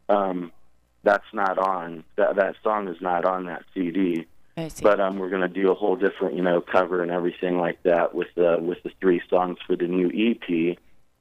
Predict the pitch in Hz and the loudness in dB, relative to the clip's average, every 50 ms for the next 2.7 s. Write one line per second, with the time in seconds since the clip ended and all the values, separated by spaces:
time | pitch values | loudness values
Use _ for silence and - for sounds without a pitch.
0 | _ - 95 95 95 95 92 87 95 92 87 87 87 85 82 - - - - 104 | _ 0 2 4 4 4 4 4 4 2 2 2 -2 -6 -10 -14 -8 -2 0 2
1 | 95 98 98 98 - - - - - 92 92 - - 98 92 90 87 87 87 69 | 4 4 4 2 0 -6 -10 -6 -6 -6 -4 -2 0 2 4 4 4 4 4 2
2 | 64 80 - - - - 85 78 - 82 82 82 85 | 0 -2 -2 -2 0 0 0 0 -2 -2 -4 -6 -6